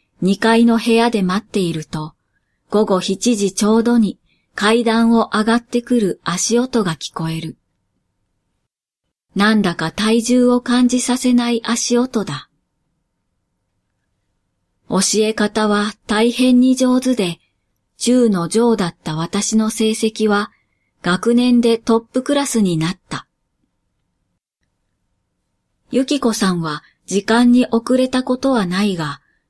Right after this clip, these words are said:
私が遅れたことがあった。その日は連休があったりして、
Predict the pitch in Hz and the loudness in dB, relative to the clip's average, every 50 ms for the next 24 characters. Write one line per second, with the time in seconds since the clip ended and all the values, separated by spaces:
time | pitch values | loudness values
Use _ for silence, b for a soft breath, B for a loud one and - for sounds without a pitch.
0 | _ _ - 160 160 - - 214 226 - - 233 226 240 240 - - 214 - - | _ _ -6 -4 -4 0 0 0 0 0 0 0 0 0 0 -2 -2 -6 -4 -2
1 | - 254 254 254 262 262 254 - 254 254 - 269 262 240 208 175 170 - _ _ | 0 0 0 0 0 -2 -2 0 0 0 2 0 0 0 0 -2 -4 -6 _ _
2 | _ - - - - _ _ _ _ _ _ _ _ _ _ _ _ _ _ _ | _ -14 -14 -14 -14 _ _ _ _ _ _ _ _ _ _ _ _ _ _ _
3 | _ _ _ _ _ _ _ _ _ _ _ _ _ _ _ _ _ _ _ _ | _ _ _ _ _ _ _ _ _ _ _ _ _ _ _ _ _ _ _ _
4 | _ _ _ - - 202 196 208 214 226 220 233 226 208 185 180 180 196 208 226 | _ _ _ -8 -2 0 2 2 2 2 2 2 0 0 0 0 0 2 4 4
5 | 233 233 - 254 262 254 247 247 247 247 254 262 _ _ - 226 202 190 185 - | 2 2 2 2 2 2 2 2 0 0 -2 -4 _ _ -2 0 0 0 -2 -4
6 | - - - 175 165 160 | -6 -6 -6 -6 -6 -8